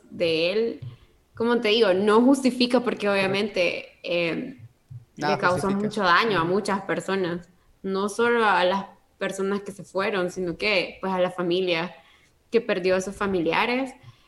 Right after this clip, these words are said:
Speaker 1: Pero, o sea, sí, su vida fue como medio difícil.
Speaker 2: Sí, la, es que yo creo que la idea es saber el por qué, o sea, cómo es que surgen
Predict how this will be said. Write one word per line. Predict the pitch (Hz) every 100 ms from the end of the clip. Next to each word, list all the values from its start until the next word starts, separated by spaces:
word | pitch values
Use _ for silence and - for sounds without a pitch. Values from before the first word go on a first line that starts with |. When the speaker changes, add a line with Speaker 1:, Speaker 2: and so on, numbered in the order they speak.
| _ _ -
Speaker 1:
Pero, | 220 220 214 202
o | 170
sea, | 196 233 214
sí, | 214 202
su | 214
vida | 214 202 180
fue | 175 180
como | 180 180 - 76 165 - _ _ _ - 285 _ -
medio | 175 185 175 170
difícil. | 160 156 156 185 - 170 185 - _ _ -
Speaker 2:
Sí, | - 180 196 214
la, | 180
es | - 156
que | 180
yo |
creo | - 214
que | 214 220
la | 180
idea | 147 165 165
es | 185 - - -
saber | - - 143 156
el | 170
por | - 143 135
qué, | 180 151
o | -
sea, | 131 -
cómo | 160 175
es | 185
que | -
surgen | - 190 202 - 131